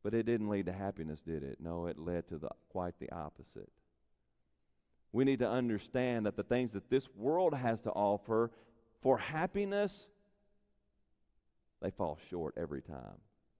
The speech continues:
Quit looking for happiness in material things. Quit looking for happiness in, in sensual desires. Quit looking for happiness in the things of this world and look to happiness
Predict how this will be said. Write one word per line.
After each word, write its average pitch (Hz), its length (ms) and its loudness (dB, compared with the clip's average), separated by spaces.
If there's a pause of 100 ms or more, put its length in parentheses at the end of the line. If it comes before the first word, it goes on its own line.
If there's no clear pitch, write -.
(840)
Quit 170 160 6
looking 165 360 2
for 123 160 -2
happiness 131 720 -2
in 113 80 0
material 143 500 0
things. 110 480 -4
Quit - 220 4
looking 175 340 -2
for 143 140 -2
happiness 143 600 0
in, 131 140 2 (280)
in 135 140 2
sensual 185 760 4
desires. 139 960 6
Quit 185 220 8
looking 180 340 2
for 156 240 0 (260)
happiness 165 600 4
in 147 80 2
the 147 80 2
things 165 380 2
of 139 120 4
this 135 240 6
world 151 440 8
and 127 200 2
look 135 380 0
to 156 100 -4
happiness 135 840 -2